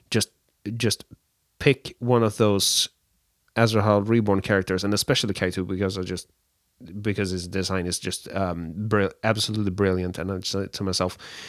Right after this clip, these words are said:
"I just want, really just wanna have that one moment where I, I, I, uh, pull up that reference, I look at it,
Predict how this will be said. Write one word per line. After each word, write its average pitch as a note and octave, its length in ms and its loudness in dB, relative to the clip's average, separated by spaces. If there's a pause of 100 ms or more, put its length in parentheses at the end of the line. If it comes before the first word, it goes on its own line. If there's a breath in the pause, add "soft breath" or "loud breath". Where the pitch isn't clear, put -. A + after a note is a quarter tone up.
(400 loud breath)
"I - 180 -14
just G2 260 -2
want, G2+ 280 0
really A2 360 2
just - 320 -4
wanna G2+ 240 0
have G#2 160 2
that F#2+ 180 2
one G2 180 0
moment F#2+ 380 0
where G2 200 0
I, F#2 200 -2 (880)
I, F2+ 360 -6 (840)
I, F#2 360 0
uh, E2+ 80 -4 (680)
pull A2 220 6
up F#2+ 160 0
that G2 400 2 (180)
reference, A#2+ 480 6 (260)
I - 60 -6
look B2+ 300 2
at A#2+ 120 8
it, A#2+ 220 4